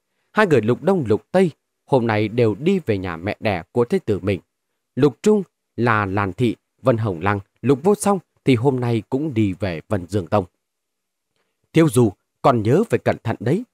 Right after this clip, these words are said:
biết chưa?" Hai mắt của La Lan Thị rưng rưng không nỡ xa Lục Thiếu Du. "Mẫu thân, người cứ yên tâm đi, nhi tử của người không có việc gì đâu. Sau này con sẽ tới Vân Dương Tông thăm người."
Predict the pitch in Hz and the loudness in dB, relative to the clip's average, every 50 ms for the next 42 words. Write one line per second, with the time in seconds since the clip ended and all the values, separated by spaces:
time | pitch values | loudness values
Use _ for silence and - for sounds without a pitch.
0 | _ _ - 156 170 - - - 135 131 113 - _ _ _ _ _ _ _ _ | _ _ -2 -2 -2 0 0 0 2 2 2 0 _ _ _ _ _ _ _ _
1 | _ _ _ _ _ _ - 202 208 226 277 302 - - 143 110 107 143 180 185 | _ _ _ _ _ _ -2 0 2 2 0 -2 0 0 2 2 2 2 0 0
2 | 185 185 180 - - 127 107 87 98 98 147 139 127 113 - - 127 117 107 92 | -2 -4 -4 -4 -4 -2 -2 -2 -2 -2 -2 -2 -2 -4 -2 -2 -2 -2 -2 -6
3 | - - 147 117 95 87 107 120 165 - - 127 98 - 95 82 - - 143 117 | -6 -4 -4 -4 -2 -2 -4 -4 -4 -4 -6 -8 -8 -8 -10 -10 -4 -2 -2 0
4 | 98 120 110 - _ _ _ _ _ _ _ _ _ _ _ _ _ _ _ - | 0 -2 -2 -2 _ _ _ _ _ _ _ _ _ _ _ _ _ _ _ -4
5 | - 127 143 156 - 131 113 113 117 117 113 107 101 120 110 95 - - 143 131 | 0 2 2 2 2 0 0 0 0 0 0 0 0 0 0 0 -2 -2 0 0
6 | 139 104 - 117 107 101 92 117 123 113 _ _ _ _ _ _ _ - 220 240 | 0 0 -2 -4 -4 0 2 2 2 2 _ _ _ _ _ _ _ 0 0 2
7 | 190 214 170 123 - 175 170 143 135 139 156 151 147 - 180 185 - 254 - 123 | 4 2 2 2 4 2 2 2 2 2 2 2 2 0 -2 -2 -2 -2 -2 -2
8 | 98 82 - 98 90 107 131 156 135 95 _ _ _ _ _ _ _ _ - - | -4 -2 -4 -6 -2 0 2 2 0 0 _ _ _ _ _ _ _ _ -2 2
9 | 220 220 202 175 139 131 127 131 - - 139 123 113 - 131 95 - 160 170 - | 2 2 4 4 2 4 4 2 2 2 0 0 0 -2 -4 -2 -2 -4 -4 -2
10 | - 98 92 87 - - 107 85 87 - 107 98 90 - - 113 92 90 82 87 | -4 -8 -8 -8 -6 -6 -6 -4 -2 -4 -2 -2 -4 -6 -8 -8 -8 -8 -6 -4
11 | 98 90 82 | -4 -4 -4